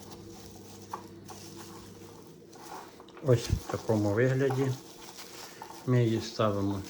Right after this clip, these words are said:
чи на батарею, чи на теплий коврик. І я покажу,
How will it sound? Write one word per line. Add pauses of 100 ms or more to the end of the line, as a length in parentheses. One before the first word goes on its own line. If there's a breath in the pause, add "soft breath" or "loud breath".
(120)
чи
на
батарею, (120)
чи
на
теплий
коврик. (1160 loud breath)
І (600)
я
покажу,